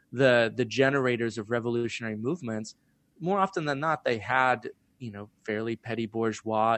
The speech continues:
intellectual backgrounds. You know, they came from intellectual families who had money. Um, so, you know, I think what you're already kind of forced to reckon with is that, well, if I'm not, if I'm not the working classes, then how do we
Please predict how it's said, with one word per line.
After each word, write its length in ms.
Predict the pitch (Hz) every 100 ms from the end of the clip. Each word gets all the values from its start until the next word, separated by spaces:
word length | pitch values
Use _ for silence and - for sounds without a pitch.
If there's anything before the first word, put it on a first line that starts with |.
| -
intellectual 960 | 135 127 113 113 - 117 117 113 113 -
backgrounds. 800 | 131 180 - 101 90 - - -
You 100 | 113
know, 120 | 101
they 140 | 110 107
came 280 | - 104 104
from 180 | 104
intellectual 480 | 104 117 156 - 147
families 440 | - 147 139 135 -
who 120 | 101
had 200 | 98 101
money. 500 | 131 156 147 139 135 - - _ -
Um, 420 | 123 113 107 110 107 _ _ _ _
so, 400 | - 175 156 -
you 140 | 156
know, 100 | 165
I 80 | 151
think 220 | 147 180
what 180 | 156 156
you're 220 | 147 139
already 340 | 143 151 135 - _ _ -
kind 180 | 156 135
of 80 |
forced 280 | - 147 131
to 60 | 113
reckon 380 | 120 214 147 117
with 240 | 123 -
is 140 | 117
that, 240 | 117 117 113 _ _ - - -
well, 240 | 156 147
if 160 | 147 135
I'm 200 | 208 240
not, 320 | 190 165 143 -
if 160 | 131 185
I'm 160 | 233
not 260 | 190 139 -
the 60 |
working 340 | 123 147 131 113
classes, 640 | 143 160 180 110 107 - _ _ _ _ 139
then 160 | 143
how 220 | 120 180
do 80 | 220
we 340 | 180 156 147